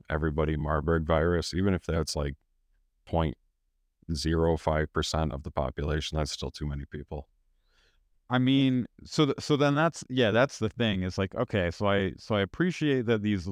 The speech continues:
Speaker 2: conspiracies often get, like, hyper-specific in a way that you're like, "Ooh," 'cause I, 'cause that's kinda what I like to do when I tell lies, is, like, you put, you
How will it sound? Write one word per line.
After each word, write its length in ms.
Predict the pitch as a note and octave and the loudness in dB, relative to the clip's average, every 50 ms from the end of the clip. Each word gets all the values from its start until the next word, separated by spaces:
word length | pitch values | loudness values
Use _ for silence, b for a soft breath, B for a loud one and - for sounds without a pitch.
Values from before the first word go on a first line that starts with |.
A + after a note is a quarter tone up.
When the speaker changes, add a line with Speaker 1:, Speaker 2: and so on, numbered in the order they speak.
| - | -6
Speaker 2:
conspiracies 640 | - G#2+ F#2+ - - - G#2 G2+ G2+ - - G2+ F2+ F#2 | -6 -6 -6 -6 -2 0 2 2 2 0 -2 -2 0 0
often 460 | F#2+ F#2 F2+ E2+ - F#2+ F#2 F#2 F2+ E2+ | 0 0 0 -2 -4 -4 -4 -4 -4 -2
get, 260 | F#2 F#2 F2 E2+ - - | 0 0 0 -2 -4 -6
like, 320 | F2+ E2+ D#2+ D#2 _ - _ _ _ _ _ _ _ - | -6 -6 -6 -8 _ -14 _ _ _ _ _ _ _ -4
hyper-specific 920 | G#2 G#2 - F2+ E2+ - - - F2+ E2 - - F2 E2 - G2+ G2+ G#2 _ _ _ _ _ _ _ - | -4 -4 -2 -2 -4 -4 -6 -12 -14 -12 -8 -6 -6 -4 -4 -4 -6 -6 _ _ _ _ _ _ _ -6
in 80 | - G2 | -2 -2
a 60 | F#2 | 0
way 200 | E2+ F2+ F2 F2 | 0 0 0 0
that 120 | D#2+ - | -2 -2
you're 140 | - F2+ F2 | -2 -2 -2
like, 240 | E2 E2 D#2+ - - - - | 0 -2 -2 -4 -8 -6 -2
"Ooh," 140 | C3 A#2 F#2+ | 0 0 0
'cause 180 | - A2+ G2+ G2+ | 0 0 2 4
I, 140 | A2 G#2+ - - | 2 2 2 -2
'cause 200 | - - G#2 F2+ | -4 -2 -2 0
that's 160 | F#2+ G#2 G2+ - | 2 0 0 0
kinda 260 | - - G#2+ G#2 F#2+ | -2 0 0 2 2
what 140 | F2+ F2 E2+ | 2 2 2
I 100 | F2 F2+ | 2 2
like 200 | F#2 G2+ G#2 - | 2 0 -2 -2
to 80 | - | -4
do 140 | F#2 G#2+ G#2 | -2 -2 0
when 120 | G2+ G#2 | 0 0
I 160 | G#2 G2+ G2+ G#2 | 0 0 0 -2
tell 240 | - - A2+ A2 | -2 0 0 2
lies, 400 | A2 G#2+ G#2+ G#2+ G#2+ A2 A2+ F#2 | 2 2 2 2 2 0 -2 -2
is, 160 | F2+ D#2+ C#2+ E2 | -4 -6 -4 -4
like, 240 | E2+ D#2+ - - | -4 -4 -4 -6
you 60 | F2 E2 | -12 -10
put, 200 | - - - - | -10 -10 -8 -6
you 220 | F2+ F2+ D#2+ D2 | -4 -4 -4 -6